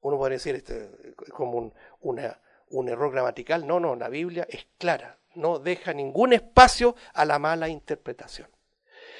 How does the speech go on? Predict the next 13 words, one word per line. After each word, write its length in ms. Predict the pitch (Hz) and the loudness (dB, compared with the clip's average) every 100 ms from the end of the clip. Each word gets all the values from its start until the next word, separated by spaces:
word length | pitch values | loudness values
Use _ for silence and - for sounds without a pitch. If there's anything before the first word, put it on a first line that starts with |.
| - - | -16 8
Gratuitamente 800 | 170 254 254 254 233 214 196 160 | 12 12 12 10 10 10 8 4
por 140 | 160 | 4
su 140 | - | 4
gracia 480 | 156 247 247 262 247 - | 8 8 10 6 4 4
y 100 | 147 | 0
estamos 540 | - 214 226 220 - | 8 12 12 12 8
en 160 | 156 139 | -2 -2
pie 440 | - 247 277 277 - - - | 2 6 6 6 -6 -20 -20
solamente 880 | - - 262 277 254 208 247 247 220 | -4 12 12 12 12 12 12 12 6
por 180 | 196 170 | 6 2
la 160 | 151 | 0
fe. 360 | - - 113 - _ _ _ _ _ _ _ _ - - - _ | -2 -6 -10 -12 _ _ _ _ _ _ _ _ -20 -20 -20 _
Ahora, 440 | - 156 180 113 | 8 12 12 8